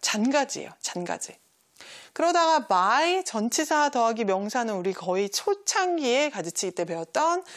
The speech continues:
잔가지가 이만큼이나 붙었구나라는 것을 일단 알면 마음이 좀 진정이 됩니다. 아, 부수적인 거야. 자, 그 다음에 중심 나오고요. They, 그 다음에 sometimes,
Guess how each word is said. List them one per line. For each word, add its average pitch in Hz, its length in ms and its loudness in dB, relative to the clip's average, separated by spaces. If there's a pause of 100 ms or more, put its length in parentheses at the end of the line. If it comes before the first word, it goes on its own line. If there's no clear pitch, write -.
(280)
잔가지가 294 720 0
이만큼이나 339 720 0
붙었구나라는 196 1300 -2
것을 170 320 0
일단 247 300 2
알면 180 520 -2 (420)
마음이 180 260 -4
좀 175 120 -10
진정이 202 460 -2
됩니다. 175 500 -12 (260)
아, 208 240 -4
부수적인 214 520 -4
거야. - 160 -10 (540)
자, 160 360 2
그 240 140 -2
다음에 403 400 4
중심 240 380 0
나오고요. 202 680 2
They, 220 480 0
그 - 320 -20
다음에 190 220 0
sometimes, 359 1160 0